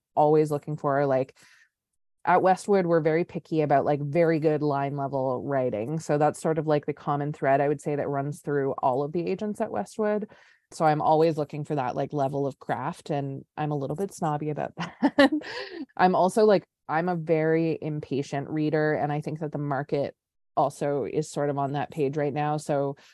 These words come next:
I'm always looking for books that are, like, really propulsive and immersive. I'm not the type of person who's gonna, like, sit and wait for the plot to start. So I'm always looking for, it doesn't need to be, like, super high stakes. I love, like, calm, cozy stories, but, like,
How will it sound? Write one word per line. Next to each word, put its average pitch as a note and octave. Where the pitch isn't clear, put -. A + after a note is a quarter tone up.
I'm F3
always D#3+
looking D3+
for C#3+
books -
that C#3+
are, C#3+
like, C#3+
really D#3+
propulsive D3
and C3+
immersive. C#3+
I'm D3
not C#3+
the E3
type D#3
of D3+
person D3+
who's D3+
gonna, D3
like, C#3
sit D3
and C#3
wait B2+
for D3+
the C#3
plot -
to B2
start. D#3
So G3
I'm E3
always D#3+
looking E3
for, D#3+
it D#3+
doesn't C#4
need G3
to F3
be, F3
like, E3
super -
high D#3+
stakes. D#3
I E3
love, D3+
like, E3+
calm, D3
cozy D3+
stories, D3+
but, D#3
like, D3